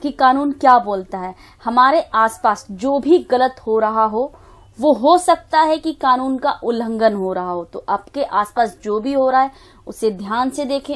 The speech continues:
और सतर्क रहें। जैसा कि आपको थंबनेल में देख के पता लग रहा होगा कि आज हम बात करेंगे या तो सुशांत सिंह केस के बारे में या उस केस में क्या-क्या हुआ था या फिर ऐसी घटना क्यों हुई थी,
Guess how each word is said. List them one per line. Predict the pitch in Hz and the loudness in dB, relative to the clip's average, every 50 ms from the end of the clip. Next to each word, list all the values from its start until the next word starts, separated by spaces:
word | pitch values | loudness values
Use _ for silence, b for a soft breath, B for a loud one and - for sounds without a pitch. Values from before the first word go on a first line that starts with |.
| - _ | -10 _
और | - 240 | -2 -2
सतर्क | 240 - - 233 220 - 214 202 - | -2 -2 -6 -4 -2 -2 -4 -4 -6
रहें। | 202 202 175 180 175 - _ _ _ _ _ _ _ _ _ _ _ _ - | -12 -12 -10 -12 -14 -14 _ _ _ _ _ _ _ _ _ _ _ _ -18
जैसा | 226 208 254 240 - 294 294 | -6 -6 -6 -6 -6 -10 -10
कि | 285 - 294 | -10 -8 -6
आपको | 294 269 262 _ - 294 | -6 -6 -6 _ -10 -10
थंबनेल | 294 - 240 240 247 254 262 | -8 -8 -10 -8 -8 -8 -6
में | 254 262 254 | -6 -8 -8
देख | 220 240 233 _ | -8 -8 -10 _
के | - 240 | -14 -14
पता | 233 226 - 226 220 | -14 -12 -8 -8 -6
लग | 220 220 214 208 | -6 -8 -8 -8
रहा | 214 214 | -8 -8
होगा | 214 214 220 214 | -8 -8 -10 -12
कि | 214 - 220 | -12 -12 -12
आज | - - 196 202 208 | -8 -8 -8 -8 -8
हम | 220 214 214 | -10 -10 -8
बात | 208 202 196 - _ | -6 -8 -8 -8 _
करेंगे | - 214 202 196 196 202 196 196 196 190 190 b b b b b b b b _ | -8 -8 -8 -8 -8 -10 -10 -10 -10 -12 -12 b b b b b b b b _
या | 180 170 | -14 -12
तो | - 185 | -12 -14
सुशांत | 175 - 185 - - 180 185 214 | -14 -14 -18 -14 -12 -12 -12 -10
सिंह | 214 262 254 247 | -10 -10 -10 -10
केस | 240 262 254 247 - _ | -8 -8 -10 -10 -10 _
के | 277 | -12
बारे | 262 254 254 254 254 262 262 | -8 -4 -6 -4 -4 -6 -8
में | 269 262 | -8 -10
या | 247 233 233 | -8 -8 -10
उस | 226 220 | -10 -12
केस | _ - 220 214 - | _ -14 -14 -14 -12
में | - 220 - - | -16 -18 -10 -8
क्या-क्या | 240 214 208 - 233 220 | -8 -8 -6 -6 -8 -8
हुआ | 202 202 208 202 202 196 | -8 -8 -8 -6 -6 -6
था | 190 _ - 202 196 196 | -6 _ -12 -12 -10 -10
या | 196 196 196 | -10 -10 -12
फिर | 196 - 220 - _ - | -12 -14 -16 -16 _ -20
ऐसी | 220 - 277 | -14 -12 -10
घटना | 247 247 226 220 - 247 247 | -8 -8 -10 -10 -8 -8 -8
क्यों | 247 - - 320 320 320 | -8 -2 0 2 2 4
हुई | 285 285 269 247 226 | 2 2 -2 -4 -6
थी, | - - - 349 | -10 -14 -16 -16